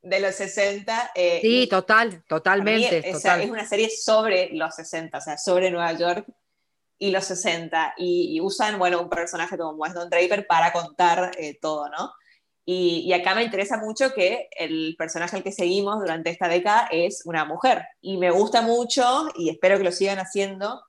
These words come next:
Speaker 1: de que realmente te des cuenta que es esa época. Que por ahí viste que hay mucho ahora de que roban con eso de la nostalgia y te dicen, "Sí, es en los ochenta,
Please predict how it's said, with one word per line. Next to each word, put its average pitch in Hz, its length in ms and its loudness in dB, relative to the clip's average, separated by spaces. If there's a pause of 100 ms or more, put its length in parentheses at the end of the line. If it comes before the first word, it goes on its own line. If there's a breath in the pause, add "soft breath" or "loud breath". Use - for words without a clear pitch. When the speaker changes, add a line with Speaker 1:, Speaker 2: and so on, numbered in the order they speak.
Speaker 1:
de 175 220 -2
que 175 100 2
realmente 254 800 2
te 170 160 4
des - 300 0
cuenta 240 420 -4
que 175 200 0
es 180 300 -8
esa 175 380 -4
época. 160 500 -4 (400 soft breath)
Que 202 80 -8
por 196 120 2
ahí 240 180 6
viste 320 220 -2
que 233 80 2
hay 208 100 2
mucho 233 260 -6
ahora 202 360 2 (260)
de 170 180 -2
que 165 140 -6
roban 202 460 -2
con 180 120 -10
eso 180 140 -10
de 190 80 -4
la 170 120 -6
nostalgia 190 460 -6
y 180 80 -6
te 156 60 -10
dicen, 180 340 -6
"Sí, 247 480 -4
es 185 200 -4
en 185 80 -4
los 170 180 -4
ochenta, 202 680 -4